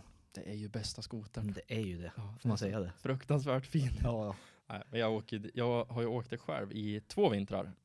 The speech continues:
Speaker 2: Mm.
Speaker 1: Eh, och sen så nu köpte jag en, en Kaos det här året. Men det är ju, ja, jag vet inte, det är något speciellt med den här typen av skoter.
Speaker 2: Ja, men de, de är ju lättkörda.
Speaker 1: Ja, de är ju det. Det är liksom, man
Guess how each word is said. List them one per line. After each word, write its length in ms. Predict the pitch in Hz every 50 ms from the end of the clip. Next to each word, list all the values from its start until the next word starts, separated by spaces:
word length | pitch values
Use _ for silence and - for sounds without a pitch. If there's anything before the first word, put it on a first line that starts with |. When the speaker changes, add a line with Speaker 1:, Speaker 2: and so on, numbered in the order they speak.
| -
Speaker 2:
Mm. 500 | - 117 110 104 104 101 98 98 95 92
Speaker 1:
Eh, 40 | 87
och 220 | 87 - 120 120 120
sen 200 | 113 107 107 107
så 120 | - 107
nu 120 | 101 101
köpte 240 | 98 - 104 - - 95
jag 80 | 95
en, 140 | 92 95 98 -
en 260 | - 104 95 92 - -
Kaos 340 | - - 117 101 - - -
det 80 | - 98
här 120 | 98 -
året. 300 | - - 85 92 - -
Men 160 | - - 104 101
det 60 | -
är 140 | - 110 117
ju, 200 | 123 120 120 123 - - _ _
ja, 200 | - 127 131 139
jag 100 | 143 135
vet 140 | 135 147 143 123
inte, 160 | 104 101 101
det 100 | 98 -
är 220 | - 156 165 156
något 200 | 147 135 131 131
speciellt 540 | - - 127 127 - - 135 139 131 131 -
med 100 | 113 110
den 80 | 113 120
här 140 | 131 123
typen 340 | 117 - - - - - 101 101
av 120 | 101 - -
skoter. 520 | - - - 131 131 123 - - 101 107 - _ _ - - -
Speaker 2:
Ja, 60 | 131
men 180 | 135 147 147 143
de, 180 | 139 143 139 - _ -
de 220 | - 101 98 95 -
är 120 | - 95 87
ju 140 | 82 80
lättkörda. 480 | 80 82 - - - - - - - - - _ -
Speaker 1:
Ja, 80 | - 123
de 180 | 139 156 156 151
är 220 | - 165 175 185 180
ju 180 | 151 123 104
det. 200 | 98 101 95 95 101
Det 120 | 127 135
är 260 | - 156 151 151 - -
liksom, 260 | 127 139 131 139 127
man 200 | 131 139 147